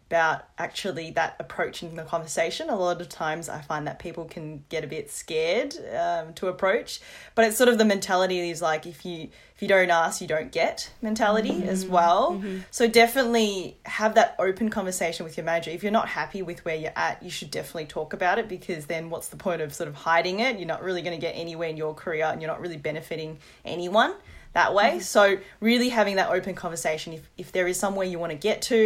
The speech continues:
Speaker 1: is there somewhere you wanna achieve, have that conversation with your manager and sort of make a plan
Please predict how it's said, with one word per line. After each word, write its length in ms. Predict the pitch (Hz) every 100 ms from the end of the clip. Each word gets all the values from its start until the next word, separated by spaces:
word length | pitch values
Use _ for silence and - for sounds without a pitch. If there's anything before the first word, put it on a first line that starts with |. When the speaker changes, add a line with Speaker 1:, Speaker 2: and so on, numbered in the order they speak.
| 208
Speaker 1:
is 60 | 160
there 100 | 156
somewhere 260 | 170 165
you 80 | 165
wanna 140 | 156
achieve, 440 | 147 - 170 170 165 - - -
have 380 | - 196 190 180 -
that 140 | -
conversation 420 | 185 175 165 170
with 80 | 151
your 100 | 165
manager 380 | 156 156 143 165
and 120 | 156
sort 120 | -
of 80 | 180
make 200 | 165 165
a 40 | 143
plan 460 | - 170 175 302